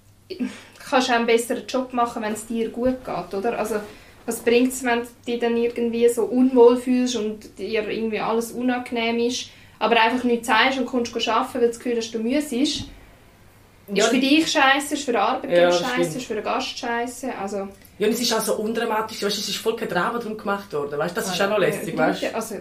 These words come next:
Speaker 2: Ja, nein, aber es gibt dann schon die da. Ich weiss auch nicht, das, äh
Speaker 3: Gut, es ist geil, ich denke, wir haben vielleicht ein bisschen mehr Erfahrung natürlich wirklich als Arbeitgeber,
Speaker 2: Ja.
Speaker 3: oder? Und ich meine, das hat sich ja in den vergangenen Jahren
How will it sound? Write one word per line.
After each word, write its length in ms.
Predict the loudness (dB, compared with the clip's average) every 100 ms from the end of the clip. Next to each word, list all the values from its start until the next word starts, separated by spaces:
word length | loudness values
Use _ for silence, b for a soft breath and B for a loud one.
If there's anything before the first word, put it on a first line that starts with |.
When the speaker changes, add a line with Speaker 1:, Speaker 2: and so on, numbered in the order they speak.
| -2
Speaker 2:
Ja, 280 | 2 4 4
nein, 120 | 0
aber 80 | -4
es 100 | -8
gibt 220 | -10 -8
dann 80 | -6
schon 160 | -4 -6
die 120 | -8
da. 340 | -10 -8 -8 -12 B B B B B
Ich 60 | -2
weiss 160 | 2
auch 140 | 4 4
nicht, 340 | 2 -4 -8
das, 220 | -8 -2
äh 320 | 2 4 4 2 -8 -20 _ _ b b b
Speaker 3:
Gut, 120 | -6 -4
es 180 | -4 -2
ist 240 | -4 0
geil, 200 | 2 2 -2
ich 160 | -6 -2
denke, 540 | 0 0 -2 -4 -4 -6 -16 -14
wir 180 | -6 0
haben 100 | 0
vielleicht 220 | -2 -4
ein 60 | -6 -4
bisschen 100 | -2
mehr 280 | 0 0
Erfahrung 460 | -2 0 0 0 -2
natürlich 340 | -4 -6 -8 -6
wirklich 340 | -6 -6 -8
als 280 | -8 -8 -4
Arbeitgeber, 1120 | -2 -2 -4 -12 -10 0 4 4 4 0 -2
Speaker 2:
Ja. 500 | -6 -10 -20 -12 -2
Speaker 3:
oder? 240 | 0 0 -2 B B B B B
Und 260 | 0 0 0 -12 -20 -20 _ _ _ -2
ich 80 | 4
meine, 220 | 4 4
das 160 | 2
hat 200 | 0 -2
sich 140 | -4 -6
ja 120 | -4
in 80 | -4
den 60 | -4
vergangenen 540 | 0 0 2 0 -2
Jahren 340 | -2 -4 -4